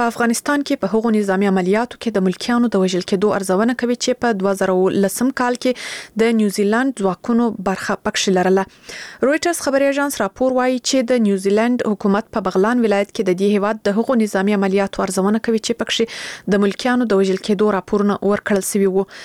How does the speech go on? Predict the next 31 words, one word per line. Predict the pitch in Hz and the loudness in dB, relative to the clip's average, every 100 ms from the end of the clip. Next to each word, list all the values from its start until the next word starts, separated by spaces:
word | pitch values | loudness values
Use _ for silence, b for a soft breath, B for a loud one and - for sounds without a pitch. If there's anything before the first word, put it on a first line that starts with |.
| B B 220 | B B -2
په | 214 | 0
دوه | 226 233 | 0 2
زره | 233 | 2
اوولسم | 226 226 220 - 294 294 | 2 0 0 -2 -4 0
کال | 294 285 | -2 0
کې | 285 277 | -2 -2
د | 247 247 | 0 0
دغو | 240 | 2
عملیاتو | 214 208 233 247 - | 2 2 0 -4 -6
په | 240 | -2
اړه | 226 226 | -2 0
هغه | 240 226 | 0 0
مهال | 220 233 220 | 0 0 0
د | 196 | 0
نیوزیلند | 202 190 202 233 - | 0 0 0 0 -2
په | 214 - | -4 -4
خلکو | 262 240 - | -4 -4 0
کې | 240 - 196 220 | -2 0 -2 0
دا | 214 | 2
موضوع | 202 190 269 - | 0 0 -4 -2
توده | 240 240 | -2 -2
سوه | - 247 | -2 -2
چې | - 240 B B B 202 185 | -2 -6 B B B -2 2
دوو | 226 285 | 2 0
خبریالانو | 254 226 233 220 233 240 226 | 0 0 0 0 0 0 -4
په | - | -4
خپل | 233 233 | -4 -4
کتاب | 220 247 262 | -4 -4 -4
کې | - 196 | 0 0
ادعا | 240 247 | 0 0
وکړه | 254 - | -2 -2